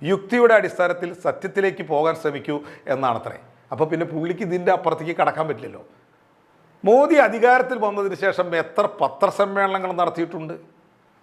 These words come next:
മറ്റൊരാൾ Grok-ിനോട് ചോദിച്ചു. പുള്ളി ഉടൻ ട്രാക്ക് റെക്കോർഡുകൾ നോക്കി തുറന്നടിച്ചു. രണ്ടായിരത്തി പതിനാലിൽ പ്രധാനമന്ത്രി ആയതിനു ശേഷം നരേന്ദ്രമോദി ഒരു പത്രസമ്മേളനം മാത്രമേ നടത്തിയിട്ടുള്ളൂ. രണ്ടായിരത്തി പത്തൊമ്പതിൽ ബി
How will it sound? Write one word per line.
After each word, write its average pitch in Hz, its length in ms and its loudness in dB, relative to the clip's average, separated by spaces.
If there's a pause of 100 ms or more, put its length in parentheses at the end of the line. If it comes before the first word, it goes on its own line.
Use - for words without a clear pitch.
(100)
മറ്റൊരാൾ 156 420 2 (420)
Grok-ിനോട് 151 420 -2
ചോദിച്ചു. 131 300 -6 (280)
പുള്ളി 190 220 4
ഉടൻ 175 320 2 (160)
ട്രാക്ക് - 580 -2
റെക്കോർഡുകൾ 147 480 -2
നോക്കി 135 320 -8
തുറന്നടിച്ചു. 127 600 -4 (440)
രണ്ടായിരത്തി 233 420 0 (100)
പതിനാലിൽ 165 520 0
പ്രധാനമന്ത്രി 165 600 0
ആയതിനു 143 240 -2
ശേഷം 135 280 -4
നരേന്ദ്രമോദി 131 580 -4 (240)
ഒരു 160 200 -2
പത്രസമ്മേളനം 143 760 -4 (100)
മാത്രമേ 156 460 -6
നടത്തിയിട്ടുള്ളൂ. 98 500 -14 (800)
രണ്ടായിരത്തി 165 480 2
പത്തൊമ്പതിൽ 180 580 0 (460)
ബി 208 80 -2